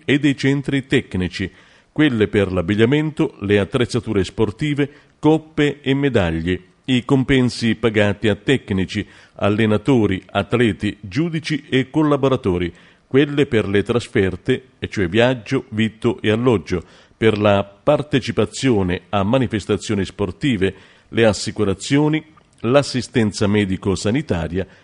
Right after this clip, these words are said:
e medico-sportiva. La quota più ampia dei finanziamenti va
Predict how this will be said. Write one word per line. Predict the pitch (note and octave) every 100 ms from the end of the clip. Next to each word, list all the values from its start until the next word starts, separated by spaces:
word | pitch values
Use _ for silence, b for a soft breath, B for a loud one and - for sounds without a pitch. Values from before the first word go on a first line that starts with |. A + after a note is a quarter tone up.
| b
e | - C#3
medico-sportiva. | B2 B2 C3 C#3+ B2+ - C3+ B2 - D#2 D2 D2 - b b b b
La | - G2+
quota | C#3+ C3+ - -
più | - C#3+
ampia | C#3 D3+ C#3+ D#3
dei | A#2+ F#2+
finanziamenti | A2+ G2 F#2 A#2+ D3 D#3 D3+ D#3
va | A2 G#2+